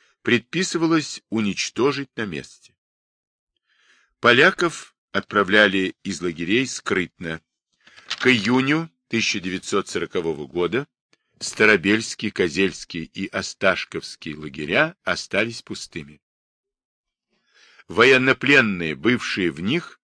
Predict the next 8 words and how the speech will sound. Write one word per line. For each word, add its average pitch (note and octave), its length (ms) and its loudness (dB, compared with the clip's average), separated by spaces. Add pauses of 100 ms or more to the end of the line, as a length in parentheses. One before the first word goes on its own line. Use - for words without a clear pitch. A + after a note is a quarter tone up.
(540)
в - 140 -20
последующем A2 1000 2 (300)
ни F2+ 180 -6
в - 80 -16
каких G#2 460 -2
текущих - 920 -4 (300)
статистических - 1200 -6
отчетах - 720 -2